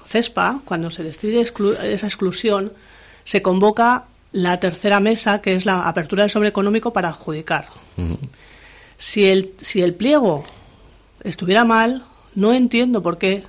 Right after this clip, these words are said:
Speaker 1: convocaron la tercera mesa y quisieron adjudicar. Y el único motivo por el que no pudieron adjudicar fue porque el Tribunal de Contratos suspendió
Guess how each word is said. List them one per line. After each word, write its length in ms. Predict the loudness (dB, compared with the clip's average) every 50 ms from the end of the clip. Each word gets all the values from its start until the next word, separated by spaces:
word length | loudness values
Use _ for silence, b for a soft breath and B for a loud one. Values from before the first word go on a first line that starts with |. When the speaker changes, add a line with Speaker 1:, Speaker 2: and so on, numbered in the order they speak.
| -10 -6
Speaker 1:
convocaron 440 | -4 -2 -2 0 0 0 2 0
la 80 | 0 -2
tercera 300 | -2 -4 -4 -2 -2 -2
mesa 200 | -2 -2 -2 -4
y 40 | -4
quisieron 380 | -2 -4 -4 -2 -2 -2 -2 -2
adjudicar. 540 | -4 -4 -6 -6 -6 -4 -4 -4 -6 b b b b b b b b b b
Y 120 | -2 2 2
el 100 | 4 4
único 280 | 4 4 4 4 4
motivo 360 | 4 2 2 2 2 2 2 2
por 100 | 0 0
el 80 | 0
que 120 | 0 -2 -2
no 100 | 0 0
pudieron 320 | 0 0 0 0 0 0
adjudicar 560 | -2 -2 -2 -2 -2 0 0 0 0 0 -2
fue 200 | -2 0 0 0
porque 280 | 2 0 -2 -2 -4 -6
el 80 | -6
Tribunal 400 | -4 -4 -4 -4 -2 0 0 0
de 80 | 0 0
Contratos 480 | 0 0 0 0 -2 -2 -4 -6 -8 -12 -12
suspendió 840 | -6 -4 -2 -2 0 0 0 0 2 2 4 4 2 2 0 -4